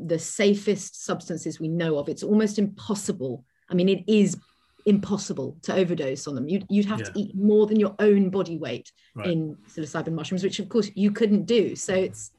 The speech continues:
Speaker 1: not, it's not possible. Um, but not only are they not addictive,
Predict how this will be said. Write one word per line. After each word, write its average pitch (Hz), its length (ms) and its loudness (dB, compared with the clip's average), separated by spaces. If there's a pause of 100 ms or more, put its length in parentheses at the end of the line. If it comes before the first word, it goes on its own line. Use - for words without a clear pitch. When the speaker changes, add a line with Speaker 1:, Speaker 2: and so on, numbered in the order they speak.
Speaker 1:
not, 202 280 0
it's 202 160 -2
not 220 180 0
possible. 180 420 -6 (440)
Um, 190 400 2 (120)
but 220 160 4
not 262 160 2
only 254 180 6
are 226 40 0
they 196 220 2
not 196 380 0
addictive, - 580 -12